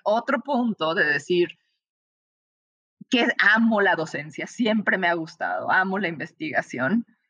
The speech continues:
Sin embargo, estos son mis años donde necesito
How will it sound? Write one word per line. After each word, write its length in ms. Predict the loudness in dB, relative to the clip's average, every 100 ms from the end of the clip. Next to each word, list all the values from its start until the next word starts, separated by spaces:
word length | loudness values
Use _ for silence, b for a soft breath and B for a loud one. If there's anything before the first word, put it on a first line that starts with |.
| _ _
Sin 220 | 0 2
embargo, 520 | 4 2 4 2 2
estos 240 | -2 -4 -2
son 160 | 0
mis 200 | 0 2
años 320 | 2 2 0 0
donde 260 | 0 0
necesito 680 | 0 -2 -2 -2 -2 0 0